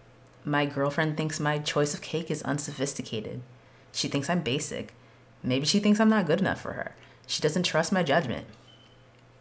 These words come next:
Or my boyfriend is downplaying what kind of cake he wants. He shouldn't do that. I'm gonna make something that will actually impress him. Or she didn't listen to me. She doesn't value my opinion, not even on my birthday.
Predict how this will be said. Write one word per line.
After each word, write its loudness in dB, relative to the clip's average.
Or 4
my 0
boyfriend 4
is 2
downplaying -2
what 2
kind 0
of -4
cake -2
he -6
wants. -10
He -4
shouldn't 2
do 4
that. 4
I'm -2
gonna -2
make -4
something -4
that 2
will 2
actually 0
impress 0
him. -10
Or 2
she 0
didn't 0
listen -2
to -2
me. -8
She -8
doesn't -2
value 0
my 2
opinion, -2
not 0
even 0
on 0
my 0
birthday. -4